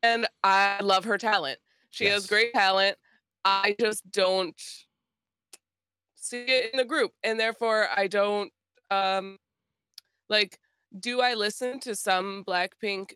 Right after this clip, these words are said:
Speaker 1: music? Yes.
Speaker 2: Sometimes.
Speaker 1: I do. Sometimes. If it comes on or, you know, if Jennie is particularly prevalent
Speaker 2: <laughs>
Speaker 1: in that song.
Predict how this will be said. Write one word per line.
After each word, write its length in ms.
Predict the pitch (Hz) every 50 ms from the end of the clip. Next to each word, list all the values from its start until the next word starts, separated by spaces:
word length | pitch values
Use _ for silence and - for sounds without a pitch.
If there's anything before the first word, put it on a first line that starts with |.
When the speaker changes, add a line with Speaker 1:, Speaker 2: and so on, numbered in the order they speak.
| _ _ -
Speaker 1:
music? 540 | 185 175 170 185 190 226 240 240 247 - - _ _
Yes. 440 | - 180 190 196 185 139 - - -
Speaker 2:
Sometimes. 440 | - - 160 139 104 92 92 110 - _ -
Speaker 1:
I 100 | - 185
do. 440 | 185 175 - - 170 131 90 85 80 202 - _ _ _
Sometimes. 840 | - - 226 202 180 175 180 202 151 107 87 78 - 220 - - _ _ _ _ -
If 180 | - 202 196 -
it 120 | 202 185
comes 280 | - 214 196 190 196 202
on 440 | 226 214 214 214 214 214 214 214 208
or, 580 | - - 196 190 185 185 180 180 175 185 185 185
you 140 | - 185 185
know, 400 | 180 170 165 165 165 170 190 - -
if 140 | 190 190 175
Jennie 340 | - 180 170 175 175 170 165
is 380 | 143 117 165 165 160 165 -
particularly 760 | - - 196 180 - 190 165 - 180 170 170 165 160 160 170
prevalent 640 | - - 202 196 180 190 180 180 175 185 202 _ _ _ _ _ _ _ _ _ _ -
Speaker 2:
<laughs> 180 | 107 113 107 -
Speaker 1:
in 160 | 190 185 180
that 200 | 175 170 - -
song. 600 | - - 240 226 220 220 220 220 220 220 220 226